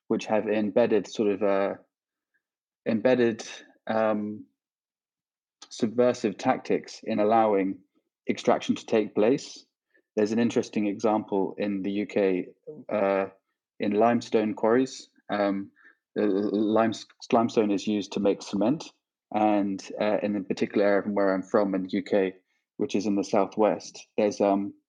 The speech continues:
a series of quarries which, uh, has been there for sort of,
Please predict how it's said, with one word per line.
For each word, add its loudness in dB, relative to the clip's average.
a -4
series 2
of 0
quarries 2
which, -2
uh, 4
has 0
been 2
there 2
for -12
sort 0
of, 0